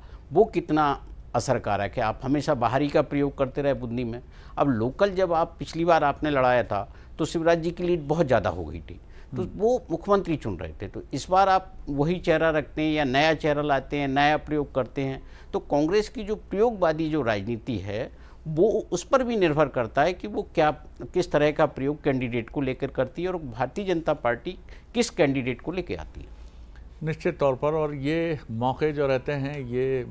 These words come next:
Speaker 2: मैं ये नहीं कहूँगा कि कुर्बानी देने के भी होते हैं, लेकिन हाँ, अपने निहित स्वार्थों को पीछे छोड़कर मैदान में कूदने के भी होते हैं। तो क्या बुधनी को लेकर कांग्रेस के कुछ दिग्गज नेताओं की तरफ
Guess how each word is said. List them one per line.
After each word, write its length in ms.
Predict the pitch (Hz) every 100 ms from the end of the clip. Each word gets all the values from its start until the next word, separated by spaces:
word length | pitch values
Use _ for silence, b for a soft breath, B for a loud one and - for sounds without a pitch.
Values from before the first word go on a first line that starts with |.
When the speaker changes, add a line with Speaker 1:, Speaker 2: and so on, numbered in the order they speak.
| 110
Speaker 2:
मैं 100 | 117
ये 160 | 127
नहीं 120 | 147
कहूँगा 340 | 151 147 156 151
कि 160 | 147
कुर्बानी 560 | 135 135 123 120 131 156
देने 320 | 135 131 139
के 140 | 131 127
भी 160 | 123
होते 260 | 110 98 95
हैं, 220 | 92 - b b b b -
लेकिन 360 | 120 139 180 143
हाँ, 360 | 120 147 110 92
अपने 280 | 113 156 165
निहित 300 | 147 165 165
स्वार्थों 460 | 151 147 139 170
को 120 | 175
पीछे 380 | 160 165 139 160
छोड़कर 520 | 151 147 147 147 151 - b b b 117
मैदान 320 | 123 135 151
में 160 | 156 156
कूदने 440 | 147 143 160 151
के 140 | 117
भी 140 | 98 101
होते 260 | 95 -
हैं। 100 | 123
तो 100 | 135
क्या 160 | 127 147
बुधनी 460 | 127 127 139 156 160
को 120 | 156
लेकर 400 | 143 147 151 147 139 b b b b - 127
कांग्रेस 380 | 127 139 147
के 140 | - 156
कुछ 300 | - 147 -
दिग्गज 440 | 117 123 143 143
नेताओं 460 | 127 123 131 135 147
की 100 | 139
तरफ 280 | 139 139